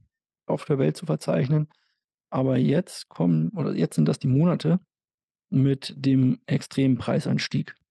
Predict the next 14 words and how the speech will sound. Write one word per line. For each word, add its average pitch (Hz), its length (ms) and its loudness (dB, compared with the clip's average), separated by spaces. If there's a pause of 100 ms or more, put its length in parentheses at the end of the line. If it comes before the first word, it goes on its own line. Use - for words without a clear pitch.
(220)
Und 147 420 2
da - 140 -2
wir 131 80 2
ja 127 140 2
immer 139 280 -2
auf - 120 -6
Vorjahresbasis 151 920 -2
vergleichen, 156 600 0 (800)
ist - 180 -12
das 151 120 -4
natürlich 139 580 -2
eine 135 560 0
Hürde, 170 380 4
die, 139 360 -2